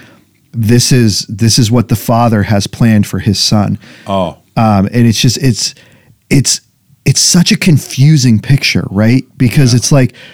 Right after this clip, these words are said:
Speaker 1: oh, it's a beautiful picture. It's like, but it's actually not.
Speaker 2: Yeah.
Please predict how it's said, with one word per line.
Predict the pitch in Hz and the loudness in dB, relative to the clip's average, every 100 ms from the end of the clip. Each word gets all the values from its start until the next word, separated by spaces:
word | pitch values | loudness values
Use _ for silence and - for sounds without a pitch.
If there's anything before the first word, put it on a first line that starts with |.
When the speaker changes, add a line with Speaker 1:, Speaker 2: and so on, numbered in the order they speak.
| - _ | -20 _
Speaker 1:
oh, | 160 175 | 0 2
it's | - | 2
a | 120 | 2
beautiful | 123 147 139 117 | 2 2 2 -2
picture. | - 147 - 117 101 | 0 0 2 0 0
It's | - | 0
like, | 131 120 - _ _ _ - | 0 -2 -6 _ _ _ -10
but | - | -4
it's | - | 0
actually | 160 - 131 | 2 2 0
not. | 90 95 151 185 95 _ | 2 2 4 2 0 _
Speaker 2:
Yeah. | 90 80 - | -16 -16 -18